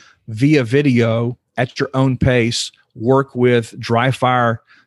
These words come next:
uh, tools in order to really master certain techniques, certain presentations,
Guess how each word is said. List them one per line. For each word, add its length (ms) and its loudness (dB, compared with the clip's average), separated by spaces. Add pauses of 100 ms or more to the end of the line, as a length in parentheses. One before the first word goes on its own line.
(100)
uh, 460 -2
tools 560 0
in 140 -4
order 220 0
to 240 -2
really 420 2
master 520 -4
certain 320 -2
techniques, 480 -4
certain 280 -6
presentations, 840 -2